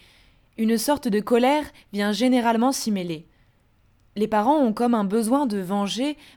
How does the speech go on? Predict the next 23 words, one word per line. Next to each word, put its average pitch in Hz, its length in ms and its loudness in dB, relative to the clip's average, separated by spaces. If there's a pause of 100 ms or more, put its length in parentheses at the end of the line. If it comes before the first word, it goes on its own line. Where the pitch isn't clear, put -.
par 190 160 -6
un 185 80 -4
moyen 196 320 0
quelconque, 220 600 -4 (400)
la 208 180 0
mort 262 320 4
survenue. 208 640 -4 (840)
On 214 80 -4
les 220 140 2
voit 277 200 2
se 294 120 -4
précipiter 233 640 -6
les 214 180 -4
uns 233 100 -2
sur 247 200 -6
les 247 180 0
autres 240 320 -2 (340)
et 202 140 -8
chercher 220 340 -4
à 220 140 -2
se 214 120 -6
blesser 226 360 -2
mutuellement. 220 680 0